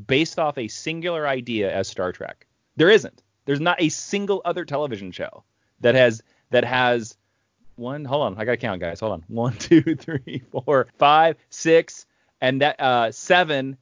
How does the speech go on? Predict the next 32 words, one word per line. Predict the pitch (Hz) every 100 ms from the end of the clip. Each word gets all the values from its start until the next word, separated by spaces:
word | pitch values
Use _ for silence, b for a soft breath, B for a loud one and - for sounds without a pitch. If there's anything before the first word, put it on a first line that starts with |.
| _
and | 131
that's | 156 160
not | 175
even | 175 160
counting | 156 151
the | 143
ones | 139 131
that |
are | 127
being | 123 127
produced | 120 117 139 143
that | 117
haven't | 123 123
been | 120
announced | 117 113 143 170 -
yet, | 95 71 -
which | 117 104
they, | 123
they | 120 117
keep | 113 143 135
hinting | - 165 - -
at, | 67 -
which | 110 -
that | 127 139
could | 135 107
bring, | 131 127 120
bring | 117 113
the |
number | 104 101
up | 101 -
to | 104
ten. | - 117 143 71